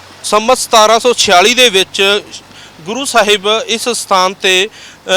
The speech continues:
ਅ, ਨਾਰਾਇਣਗੜ੍ਹ ਤੋਂ ਚੱਲ ਕੇ ਆਏ ਸਨ। ਕਿ ਕਹਿੰਦੇ ਨੇ ਕਿ, ਅ, ਇਸ ਦੇ ਨਾਲ ਲੱਗਦੇ ਪਿੰਡ ਭੈਂਸਾ ਟਿੱਬਾ ਦੀ ਬ੍ਰਾਹਮਣ, ਅ, ਮਹਿਲਾ ਅੰਨਪੂਰਨਾ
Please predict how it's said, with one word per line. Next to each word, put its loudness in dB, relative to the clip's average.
ਅ, 0
ਨਾਰਾਇਣਗੜ੍ਹ 2
ਤੋਂ 0
ਚੱਲ 0
ਕੇ -2
ਆਏ 2
ਸਨ। -4
ਕਿ -4
ਕਹਿੰਦੇ 0
ਨੇ 2
ਕਿ, 0
ਅ, -4
ਇਸ 0
ਦੇ 0
ਨਾਲ 2
ਲੱਗਦੇ 2
ਪਿੰਡ -4
ਭੈਂਸਾ -2
ਟਿੱਬਾ -4
ਦੀ -6
ਬ੍ਰਾਹਮਣ, 2
ਅ, -20
ਮਹਿਲਾ 0
ਅੰਨਪੂਰਨਾ -2